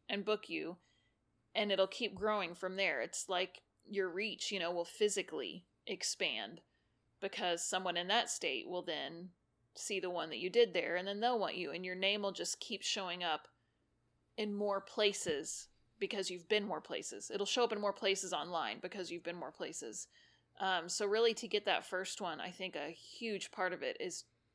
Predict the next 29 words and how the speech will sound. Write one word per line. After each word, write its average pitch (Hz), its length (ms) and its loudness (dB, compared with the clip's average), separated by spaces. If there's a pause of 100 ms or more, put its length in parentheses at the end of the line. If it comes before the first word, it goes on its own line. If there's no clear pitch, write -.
(120)
just - 580 0 (640)
having 196 680 2 (220)
your 190 280 -4
name 185 320 0
out 165 240 2
there 170 200 2
with 170 240 -8
good 190 200 4
S 175 240 2
E 185 180 0
O, 160 380 -2 (800)
social 196 440 -2
media, 170 580 -4 (500)
so - 220 0
people 220 300 0
can 190 180 -4
find 185 360 2
you 180 100 -2
easily 180 320 -2
when 165 160 -6
they're 170 100 -4
searching 180 520 -4
for 175 640 -4 (340)
a 196 80 0
wedding 185 300 2
videographer. 156 680 -4
And 240 100 -2
there's 285 200 0
also, 196 360 0